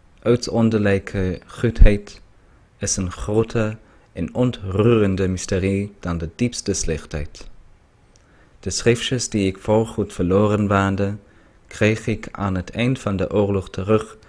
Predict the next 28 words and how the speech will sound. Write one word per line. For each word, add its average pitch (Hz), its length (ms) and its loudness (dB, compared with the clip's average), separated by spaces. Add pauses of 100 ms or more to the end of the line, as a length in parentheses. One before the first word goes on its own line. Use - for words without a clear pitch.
(200)
van 92 220 -2
mijn 87 200 -2
laatste 107 380 -2
gastouders, 82 840 -6 (300)
het - 160 -10
stel 117 260 2
dat 110 280 -6
mij 95 340 -2 (360)
een - 80 -12
standje 110 500 0
gaf - 320 -4
toen 117 320 0
ik 95 200 -8
had 98 240 -8
geweigerd 101 640 -4
varkensdonk 92 680 -6
te 90 100 -8
eten. 76 440 -10 (1600)
Ze 95 180 -4
waren 98 600 2
te 135 160 4
mooi 85 460 0 (340)
om 90 160 -4
te 87 120 -4
verbranden, 80 800 -4 (260)
vertrouwden 92 580 -2
deze 85 320 -2
mensen, 80 560 -6